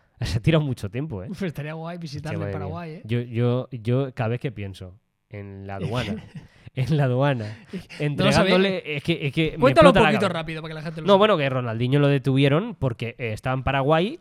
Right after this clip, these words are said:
Speaker 1: y entregó su, <laughs> su documento de, como paraguayo.
Speaker 2: Falsificó,
Speaker 1: Pero
Speaker 2: o sea,
Speaker 1: bueno,
Speaker 2: tenía un pasaporte fals-, falso.
Speaker 1: falso de Paraguay. Pero dices,
Speaker 2: Ronaldinho
Speaker 1: pero
Speaker 2: Gaucho.
Speaker 1: Ronaldinho Gaucho.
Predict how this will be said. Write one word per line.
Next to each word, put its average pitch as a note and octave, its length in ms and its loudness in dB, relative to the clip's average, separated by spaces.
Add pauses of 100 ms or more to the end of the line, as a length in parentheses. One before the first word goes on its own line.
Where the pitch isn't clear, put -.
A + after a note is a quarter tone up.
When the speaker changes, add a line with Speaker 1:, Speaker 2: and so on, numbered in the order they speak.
(100)
Speaker 1:
y A#2 240 -4
entregó G#2+ 480 -4
su, G2 300 -12
<laughs> A2 220 -2
su G#2+ 160 -8
documento A2 400 -8
de, C3 440 -6
como G#2+ 240 -8
paraguayo. A2+ 600 -4 (340)
Speaker 2:
Falsificó, D#3+ 460 0
Speaker 1:
Pero A#3+ 100 2
Speaker 2:
o - 40 0
sea, E3+ 80 4
Speaker 1:
bueno, E3 80 4
Speaker 2:
tenía E3 120 0
un F3 60 2
pasaporte G3 420 2
fals-, E3 320 -4
falso. D#3 360 -8
Speaker 1:
falso C3 380 -6
de A#2+ 160 -8
Paraguay. G2 480 -4 (140)
Pero G#2 140 -6
dices, C#3+ 140 -2
Speaker 2:
Ronaldinho G3+ 460 2
Speaker 1:
pero G3+ 120 2
Speaker 2:
Gaucho. F3+ 340 2
Speaker 1:
Ronaldinho B2+ 540 -2
Gaucho. B2 380 -4